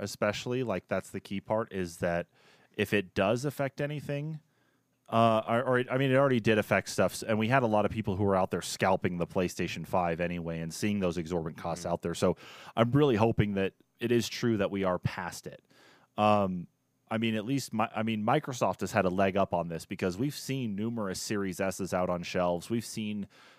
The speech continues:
Speaker 1: a Series X here and there, which is definitely more to say than the, what we've seen for the PlayStation five in the first place.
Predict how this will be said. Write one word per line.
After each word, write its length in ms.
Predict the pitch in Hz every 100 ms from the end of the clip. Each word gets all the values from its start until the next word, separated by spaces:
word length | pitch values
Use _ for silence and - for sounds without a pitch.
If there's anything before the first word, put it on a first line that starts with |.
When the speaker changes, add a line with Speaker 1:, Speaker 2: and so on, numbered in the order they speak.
| _
Speaker 1:
a 80 | 98
Series 440 | - 117 107 95 101
X 240 | 95 -
here 220 | 104 95
and 140 | 87 87
there, 220 | 95 90
which 160 | 87 98
is 120 | 87
definitely 300 | 107 104 92
more 120 | 90
to 60 | 85
say 280 | 101 92
than 220 | 85 85 85
the, 80 |
what 220 | 78 95 82
we've 120 | 90
seen 180 | 95 85
for 140 | 85
the 60 | 78
PlayStation 560 | 95 90 87 82 80
five 320 | - 98 98 87
in 80 |
the 60 | 80
first 300 | - 131 -
place. 360 | 92 80 82